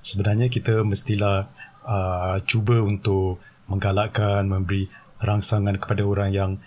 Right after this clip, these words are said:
sekeliling kita untuk menggunakan bahasa Melayu lah, seberapa banyak dan baik yang mungkin. Ah, dan saya rasa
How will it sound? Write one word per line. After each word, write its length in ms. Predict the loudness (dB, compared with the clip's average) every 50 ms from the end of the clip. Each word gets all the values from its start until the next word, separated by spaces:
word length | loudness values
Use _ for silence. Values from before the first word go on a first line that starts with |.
| -18 -16 -6
sekeliling 480 | -2 0 0 2 2 0 0 0 0 0
kita 160 | -2 0 0
untuk 320 | 0 0 0 0 -2 -2 -2 -6 -12 -20 -14 -8 -4
menggunakan 480 | -2 -2 0 0 0 0 0 0 0 0
bahasa 240 | 2 2 2 2 2 2
Melayu 240 | 2 2 4 4 4
lah, 240 | 2 2 0 0 -4 -10 -20 -20 -20 -20 -20 -6 0 4
seberapa 560 | 4 4 4 4 2 0 2 2 2 2 2
banyak 480 | 2 2 2 2 4 4 4 2 2 2
dan 400 | 2 2 2 2 0 0 -4 -6 -10 -20 -20 -14 -6
baik 400 | -2 0 2 2 2 0 0 0
yang 80 | 0
mungkin. 400 | 0 0 -2 -2 -2 -4 -6 -6 -8 -12 -18 -20 -20 -20 -20 -12 -6 -2
Ah, 640 | 0 2 2 2 2 2 2 2 2 2 2 2 2
dan 240 | 2 0 0 2 2
saya 240 | 2 2 4 4
rasa 480 | 4 2 2 2 2 2 2 0 -2 -4